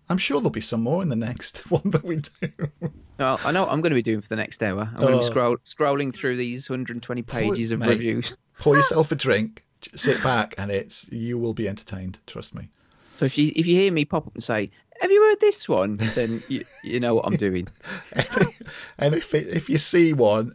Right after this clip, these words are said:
Speaker 1: and it's like you're gonna talk about in the future, just write down as well, because that's, you know, it's a proper one.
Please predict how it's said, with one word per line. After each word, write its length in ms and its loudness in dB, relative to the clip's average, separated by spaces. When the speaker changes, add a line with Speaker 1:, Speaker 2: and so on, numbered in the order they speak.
Speaker 1:
and 160 -6
it's 160 -10
like 180 -2
you're 160 0
gonna 160 -2
talk 240 -2
about 140 -2
in 60 -6
the 60 -6
future, 420 -6
just 300 -12
write 180 -8
down 200 -4
as 100 -8
well, 140 -6
because 220 -14
that's, 220 -12
you 60 -8
know, 120 -8
it's 100 -14
a 40 -20
proper 280 -12
one. 160 -12